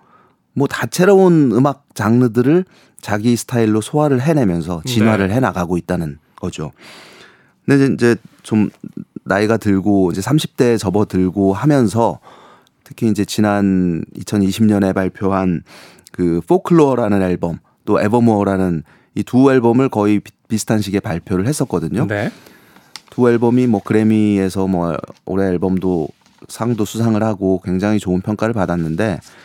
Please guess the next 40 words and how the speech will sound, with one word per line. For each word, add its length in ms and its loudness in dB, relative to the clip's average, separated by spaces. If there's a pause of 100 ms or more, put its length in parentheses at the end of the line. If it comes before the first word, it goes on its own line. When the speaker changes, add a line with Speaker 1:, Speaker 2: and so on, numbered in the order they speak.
(460)
Speaker 1:
그 340 2 (580)
저도 200 -2
이번에 240 2
알았지만 580 0 (680)
다 120 -4
방송 340 0
금지곡인 540 2
거예요. 440 -4 (560)
Speaker 2:
가사가 340 -14
좀 140 -6
야한가요? 560 -8 (100)
Speaker 1:
야한 220 0
게 100 4
아니라 520 -2
센 260 0
거죠. 320 -2 (400)
그러니까 260 -2
Speaker 2:
세다. 100 2
Speaker 1:
좀 120 -2
소위 220 0
말하는 320 0
그 120 -6
F 340 -4
워드도 580 -2
들어가 260 -2
있고. 440 -4
Speaker 2:
F 220 -8
워드. 280 -6 (160)
Speaker 1:
네. 300 -2
Speaker 2:
욕들-, 380 -6
욕설도 320 -2
Speaker 1:
네, 140 2
Speaker 2:
있고. 120 -2
Speaker 1:
네. 320 -2
Speaker 2:
응. 180 -10
Speaker 1:
그런 260 4
요소 220 2
때문이 340 0
아닌가 340 -4
싶어요. 460 -2